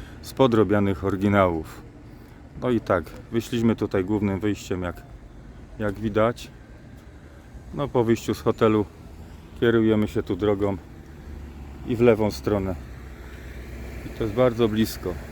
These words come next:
To jest dwieście pięćdziesiąt metrów mniej więcej do tego, do tego miejsca, gdzie, gdzie jest bardzo dużo sklepów już i można cokol-, cośkolwiek tam kupić.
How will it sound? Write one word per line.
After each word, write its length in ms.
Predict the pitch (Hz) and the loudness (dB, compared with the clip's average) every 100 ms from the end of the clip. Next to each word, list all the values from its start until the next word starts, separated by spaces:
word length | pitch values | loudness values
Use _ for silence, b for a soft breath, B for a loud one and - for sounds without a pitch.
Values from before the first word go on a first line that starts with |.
| - - | -12 -4
To 120 | 151 | 2
jest 180 | 127 101 | 2 4
dwieście 340 | 120 113 127 | 2 4 4
pięćdziesiąt 520 | 123 113 113 110 107 | 6 4 4 4 4
metrów 340 | 107 113 107 98 | 4 4 2 0
mniej 160 | 101 | 0
więcej 420 | 95 104 95 101 85 - - - - - - | 2 0 0 -2 -2 -6 -12 -10 -10 -10 -2
do 80 | 104 | 0
tego, 320 | - 104 101 - - - - - - - | 2 4 2 0 -6 -8 -8 -8 -6 -2
do 80 | 110 | 2
tego 300 | 110 104 107 | 4 4 6
miejsca, 380 | 113 107 113 | 4 4 0
gdzie, 200 | 92 104 - - - - - | 0 0 -2 -4 -12 -14 -2
gdzie 100 | 113 | 0
jest 120 | 101 | 4
bardzo 300 | 107 107 107 | 4 4 4
dużo 260 | 101 101 92 | 2 0 -2
sklepów 540 | - 104 101 104 92 | 0 2 2 0 -2
już 200 | 95 90 - - - - - - - | -2 -4 -6 -14 -14 -16 -16 -16 -10
i 40 | 107 | -4
można 300 | 98 95 92 | -2 -2 -2
cokol-, 380 | 101 90 98 95 | -2 0 0 0
cośkolwiek 600 | 101 - 101 90 90 - | -2 -2 0 0 0 -2
tam 220 | 87 85 | -2 -2
kupić. 460 | 95 82 80 - | -2 -4 -4 -8